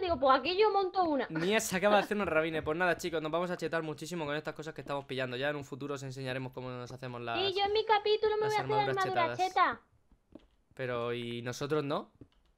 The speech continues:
Speaker 1: Y las alas, bueno, si queréis, pero... Es
Speaker 2: Si
Speaker 1: que
Speaker 2: queremos, ¿tú crees
Speaker 1: siempre
Speaker 2: que no
Speaker 1: hago
Speaker 2: vamos
Speaker 1: yo
Speaker 2: a
Speaker 1: las
Speaker 2: querer?
Speaker 1: cosas y luego
Speaker 2: Siempre
Speaker 1: decís que
Speaker 2: haces
Speaker 1: soy
Speaker 2: tú
Speaker 1: yo
Speaker 2: las cosas, Nia, pues si es que en nuestros episodios nos ponemos a hacer cosas y tú en vez de ayudarnos te pones a hacer las tuyas.
Speaker 1: Pero si estoy aquí yo, uy, esto no, esto no lo he visto.
Speaker 2: Hola,
Speaker 1: Quita,
Speaker 2: hola.
Speaker 1: quita, quita.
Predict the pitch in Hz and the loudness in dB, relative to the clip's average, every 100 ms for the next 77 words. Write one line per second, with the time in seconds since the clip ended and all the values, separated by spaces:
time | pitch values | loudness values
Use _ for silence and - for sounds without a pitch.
0 | 254 240 208 - 294 262 285 254 285 285 | -8 -8 -8 -4 -2 -2 -4 -4 -6 -6
1 | 233 220 254 392 - - 208 190 196 214 | -6 -2 -2 -2 -8 -18 -18 -16 -14 -14
2 | 220 - 139 147 156 202 190 175 196 226 | -14 -10 -2 2 4 6 4 4 4 6
3 | 359 202 170 - 370 - - 349 320 214 | 8 8 6 8 6 6 6 6 4 0
4 | - 262 269 277 240 269 370 302 294 320 | -2 2 4 6 6 6 8 8 6 2
5 | 339 285 269 - 247 247 226 196 226 240 | 0 2 2 4 2 2 2 2 4 4
6 | 220 208 214 214 254 - - 196 196 196 | 4 0 -2 2 2 2 0 0 0 -2
7 | 202 190 196 185 185 233 247 247 - - | -2 -2 0 -2 4 6 6 4 -12 -14
8 | - 202 202 208 220 226 214 220 208 196 | -6 -2 0 0 0 -2 -2 -2 -2 -2
9 | 202 202 202 202 185 190 196 190 185 156 | -2 0 2 2 2 2 2 0 -4 -2
10 | 180 170 180 170 151 - 180 143 349 349 | -2 -2 -2 -2 -2 -4 -8 -6 -6 -4
11 | 349 381 403 427 415 427 294 466 - 285 | -6 -4 0 2 4 2 8 6 6 2
12 | 277 254 285 269 262 - 208 - 139 269 | 2 0 -2 -2 -2 -6 -10 -8 -6 -4
13 | 302 330 311 | -4 -8 -14